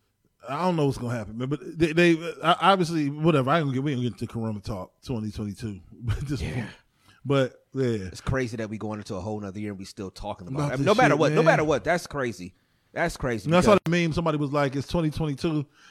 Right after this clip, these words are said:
Speaker 1: but then when I break, you know, black people break it down.
Speaker 2: Mm-hmm.
Speaker 1: When I break it down,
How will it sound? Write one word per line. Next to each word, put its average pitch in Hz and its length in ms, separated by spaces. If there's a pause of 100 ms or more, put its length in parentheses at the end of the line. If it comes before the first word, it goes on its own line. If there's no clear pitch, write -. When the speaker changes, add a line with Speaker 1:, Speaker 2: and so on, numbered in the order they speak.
(160)
Speaker 1:
but 139 80
then 151 240
when 147 120
I 139 120
break, 151 240
you 165 60
know, 131 180
black 135 480
people 139 180
break 127 160
it 123 80
down. 135 360 (220)
Speaker 2:
Mm-hmm. 113 120
Speaker 1:
When 147 140
I 147 60
break 143 260
it 143 100
down, 151 500